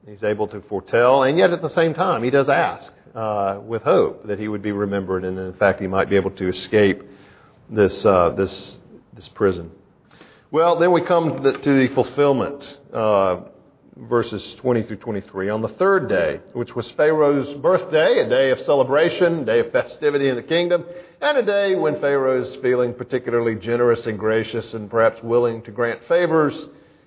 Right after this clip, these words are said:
and, uh, deliver pardons, he made a feast for all his servants and lifted up the head of the chief cupbearer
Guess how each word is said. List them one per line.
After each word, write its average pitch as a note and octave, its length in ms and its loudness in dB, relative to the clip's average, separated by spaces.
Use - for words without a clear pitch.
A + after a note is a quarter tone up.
and, A2+ 440 0
uh, A2 160 6
deliver G#2+ 500 2
pardons, A#2+ 1000 0
he C3+ 80 -4
made D3 180 4
a - 200 0
feast F#3+ 400 0
for B2+ 80 2
all A#2+ 240 4
his - 120 -8
servants F3+ 460 0
and A2 220 -6
lifted E3+ 360 0
up D3 280 2
the C3+ 100 4
head D3+ 640 0
of C3 140 2
the B2 80 2
chief D#3 400 -2
cupbearer B2+ 760 0